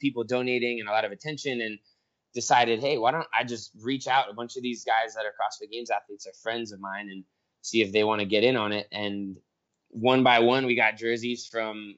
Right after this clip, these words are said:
a bunch of my friends. Uh, I don't know, I'm just gonna randomly list off some. I know I'll forget some, but we had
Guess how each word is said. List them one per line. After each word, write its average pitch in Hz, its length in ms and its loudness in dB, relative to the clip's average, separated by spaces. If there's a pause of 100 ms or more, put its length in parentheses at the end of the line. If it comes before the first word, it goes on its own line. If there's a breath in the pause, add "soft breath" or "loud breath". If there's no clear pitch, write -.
(160)
a - 40 -20
bunch 127 280 -8
of 123 40 -8
my 117 100 0
friends. 117 500 -4
Uh, 104 300 0
I - 40 4
don't 110 80 -4
know, 107 60 -4
I'm 110 80 -4
just - 80 -12
gonna 110 260 -2 (280)
randomly 117 400 -4
list 113 240 -8
off 104 160 -4
some. 104 180 -6
I 104 80 -6
know 110 140 0
I'll 107 80 0
forget 104 320 -6
some, 104 240 -12
but 101 100 2
we 107 100 0
had 104 200 2